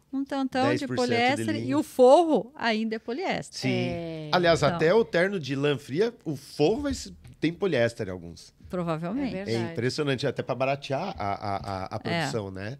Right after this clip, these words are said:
Speaker 1: É.
Speaker 2: E, e aí a gente falou do, do, do,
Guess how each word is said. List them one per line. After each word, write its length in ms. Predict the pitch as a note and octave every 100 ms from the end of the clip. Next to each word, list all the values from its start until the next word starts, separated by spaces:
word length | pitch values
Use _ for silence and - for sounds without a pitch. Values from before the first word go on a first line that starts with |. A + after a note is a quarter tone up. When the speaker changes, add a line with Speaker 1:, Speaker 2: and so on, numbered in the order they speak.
| -
Speaker 1:
É. 180 | E3 C#3+ D3+ - - - -
Speaker 2:
E, 160 | D3 D#3
e 100 | D#3+
aí 180 | D3+ F3 E3+
a 40 | C#3
gente 200 | B2+ -
falou 540 | C3 A#2+ B2+ G#2+ F2
do, 240 | F#2+ F#2+ F2+
do, 240 | F2+ E2+ E2
do, 120 | -